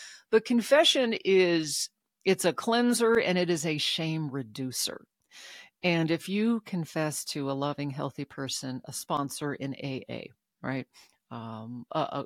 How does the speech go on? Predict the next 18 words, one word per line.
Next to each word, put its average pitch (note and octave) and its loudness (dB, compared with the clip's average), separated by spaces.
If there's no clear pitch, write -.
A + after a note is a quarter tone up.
a D3+ -2
really D3 -4
good, B2+ -4
healthy B2+ -6
pastor, - -8
whatever D#3 2
it B2+ -6
is, A#2+ -6
what F#3 -2
happens A#3+ 0
is C#3+ 2
that - 2
person C#3+ -2
is F#3 2
reflecting G3 -4
back D#3 2
to - -6
you, F#3 -8